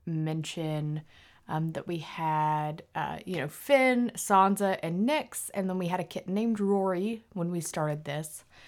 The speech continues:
And unfortunately, um, right, um, kind of mid-January, uh, Rory,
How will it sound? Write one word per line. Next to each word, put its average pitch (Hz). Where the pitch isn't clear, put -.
And 165
unfortunately, 165
um, 160
right, 170
um, 156
kind 160
of 156
mid-January, 175
uh, 156
Rory, 185